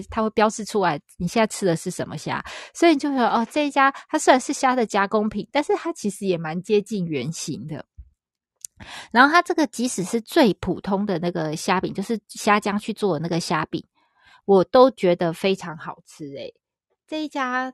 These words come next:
超级推荐，就是特别如果你不喜欢吃甜食，你比较喜欢吃咸的，我推荐你买这一家，就是直接到这边来包就对了。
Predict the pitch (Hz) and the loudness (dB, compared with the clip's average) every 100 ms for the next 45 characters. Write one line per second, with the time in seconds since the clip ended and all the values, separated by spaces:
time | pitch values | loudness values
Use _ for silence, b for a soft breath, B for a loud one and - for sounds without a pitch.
0 | _ - - 269 262 254 185 165 208 175 | _ -10 6 6 6 2 -6 -6 -2 -2
1 | 170 - 170 - 196 269 285 311 220 180 | -2 -2 -4 -4 -4 -2 0 0 2 4
2 | 196 196 151 - 226 - 156 156 - 180 | 4 2 -2 -4 -4 -2 -4 -6 -6 -6
3 | - - 131 147 - - - B B - | -6 -6 -6 -8 -12 -14 -20 B B -6
4 | 220 226 196 180 - 175 160 175 190 185 | -4 -2 -2 -4 -6 -4 -4 -4 -6 -4
5 | - 92 - - B B B 175 175 226 | -6 -6 -10 -12 B B B -6 -2 0
6 | 226 226 185 165 165 - - 151 151 - | 0 0 0 -2 -6 -8 -6 -6 -8 -10
7 | 147 151 185 220 - 175 190 196 190 185 | -10 -8 -6 -8 -8 0 2 4 2 0
8 | 170 147 143 - 147 156 151 - 147 62 | -2 -2 -2 0 0 -2 -4 -2 -2 -4